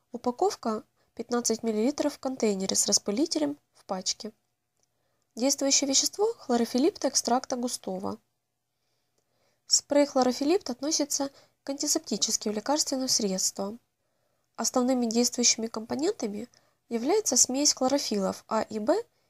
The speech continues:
из эвкалипта шарикового. Применение хлорофилипта оказывает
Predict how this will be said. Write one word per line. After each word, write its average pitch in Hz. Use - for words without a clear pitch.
из 240
эвкалипта 285
шарикового. 196
Применение 247
хлорофилипта 247
оказывает 277